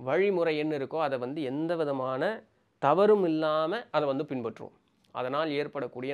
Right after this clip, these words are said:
நன்மைகள் நம்மை வந்தே தீரும். அதில் எந்த விதமான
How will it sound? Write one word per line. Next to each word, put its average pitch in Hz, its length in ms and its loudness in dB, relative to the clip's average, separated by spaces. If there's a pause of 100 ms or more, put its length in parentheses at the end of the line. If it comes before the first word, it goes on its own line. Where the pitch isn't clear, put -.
நன்மைகள் 127 460 -2
நம்மை 131 220 0 (680)
வந்தே 139 420 -2 (180)
தீரும். - 280 -14 (100)
அதில் 113 260 -8
எந்த 139 240 -6
விதமான 123 300 -6